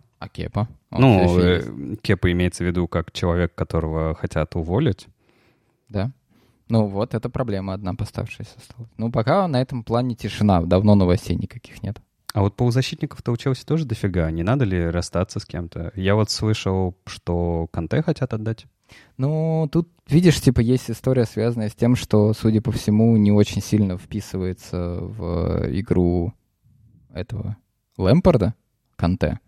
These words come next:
Speaker 2: Мгм.
Speaker 1: Ну, как-то странно, короче, в этом плане все. Вот. Но я думаю, что это в основном все-таки больше слухи, потому что Канте довольно-таки крутой игрок, и он связывает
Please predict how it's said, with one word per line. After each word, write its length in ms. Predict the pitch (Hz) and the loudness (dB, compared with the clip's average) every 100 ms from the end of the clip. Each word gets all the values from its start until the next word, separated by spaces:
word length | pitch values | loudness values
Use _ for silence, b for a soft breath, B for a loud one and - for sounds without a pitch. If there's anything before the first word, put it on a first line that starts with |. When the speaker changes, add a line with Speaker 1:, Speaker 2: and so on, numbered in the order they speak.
| _ _ _ - | _ _ _ -6
Speaker 2:
Мгм. 340 | 90 95 104 - _ _ - | -4 -4 -8 -12 _ _ -4
Speaker 1:
Ну, 100 | 110 | -2
как-то 300 | - - 85 | -4 -8 -8
странно, 440 | - 92 80 78 | 2 4 4 0
короче, 360 | - - - - | -4 -4 -4 -6
в 20 | |
этом 220 | - - | -6 -6
плане 260 | - - - | -6 -6 -6
все. 120 | 82 _ b b b - | -12 _ b b b -6
Вот. 400 | 104 98 85 - | 0 2 2 0
Но 400 | 107 120 123 123 | 2 4 4 2
я 200 | 131 135 | 2 0
думаю, 240 | 131 131 | 0 -2
что 140 | - | 0
это 100 | 120 | 0
в 40 | 120 | 0
основном 280 | - 117 110 | 0 0 2
все-таки 280 | 123 - | 0 0
больше 300 | 101 107 - | 2 2 2
слухи, 380 | 110 - 110 - | -2 2 2 2
потому 240 | - 87 92 | -4 -4 -2
что 160 | - | -2
Канте 260 | - 90 98 | 0 2 4
довольно-таки 480 | 98 92 90 - - | 4 4 2 -2 -4
крутой 380 | - - 90 | -2 4 4
игрок, 340 | 69 92 117 - | 6 8 8 6
и 20 | |
он 220 | 85 90 | 4 2
связывает 640 | 92 - 90 90 80 80 | -2 0 2 2 -2 -6